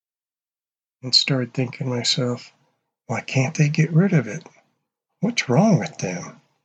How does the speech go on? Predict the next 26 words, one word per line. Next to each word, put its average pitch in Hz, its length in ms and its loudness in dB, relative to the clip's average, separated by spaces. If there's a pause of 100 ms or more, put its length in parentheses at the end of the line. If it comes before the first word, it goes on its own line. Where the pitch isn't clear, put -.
(720)
And 160 220 8
I 131 160 0
would 139 280 2 (120)
actually 185 560 4
have 127 520 0 (160)
contempt - 1400 2 (360)
towards 107 500 -2
them, 101 400 -4 (1500)
thinking 123 380 4
that 120 180 2
they 127 140 0
were 120 160 -2
weak, 127 680 0 (920)
that 117 140 -2
they 120 120 4
didn't 131 380 4
know 131 300 6
what 120 280 0
was 110 200 -4
right. 113 720 -2 (1800)
And 117 80 -6
to 107 80 -2
be 120 120 6
honest 151 420 6
with - 220 -6
you, 123 300 -2